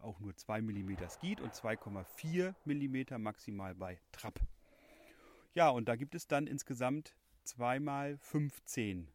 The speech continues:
Tauben, also fünfzehn Trap, fünfzehn Skeet. Und jede dieser Tauben wird mit fünf Punkten bewertet, sodass man also zwei mal fünfundsiebzig gleich hundertfünfzig plus die zweihundert Büchsen, also maximal dreihundertfünfzig Schuss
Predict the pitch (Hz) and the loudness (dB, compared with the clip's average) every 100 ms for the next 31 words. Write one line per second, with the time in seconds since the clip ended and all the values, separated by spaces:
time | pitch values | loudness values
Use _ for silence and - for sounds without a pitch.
0 | _ - 104 95 113 185 233 98 95 95 | _ -8 -2 -2 -2 -6 -8 -10 -10 -10
1 | 90 - 92 - - - 98 - 95 - | -10 -12 -10 -10 -12 -12 -14 -12 -16 -12
2 | 135 165 - - - - - - 120 117 | -8 -8 -10 -20 -20 -20 -20 -10 -4 -4
3 | 101 139 156 135 120 107 - 101 127 151 | 2 2 2 2 0 -2 -2 0 0 0
4 | 170 170 - 113 117 127 - 117 - 170 | -6 -8 -12 -6 -2 -2 -4 -10 0 0
5 | 175 - - 120 - - 82 - - - | 0 -2 0 0 0 -10 -12 -14 -20 -10
6 | 92 98 117 190 214 - - - - - | -6 0 0 0 -6 -12 -20 -20 -18 -18
7 | - - - 123 131 - 143 123 131 135 | -18 -14 -10 -2 -2 0 -2 2 2 4
8 | 156 160 - 110 117 139 131 113 117 120 | 4 2 0 2 4 2 2 2 2 0
9 | 127 107 98 139 - 160 - 110 123 107 | -2 -2 -2 -6 -6 -8 -4 -4 -2 -4
10 | 98 147 185 - 180 - 147 143 127 - | -2 -2 -4 -4 -6 -2 -4 -2 -6 -2
11 | 113 117 117 107 101 - - 101 123 - | -2 0 0 -2 -4 -14 -16 0 0 0
12 | - 208 254 _ _ - - - - 123 | -2 -2 -2 _ _ -20 -20 -20 -6 0
13 | 120 123 135 - 135 117 117 117 143 156 | 4 4 4 0 2 4 6 6 6 4
14 | 135 - 131 - 117 - 120 - | 4 2 -4 -2 -6 -4 -6 -6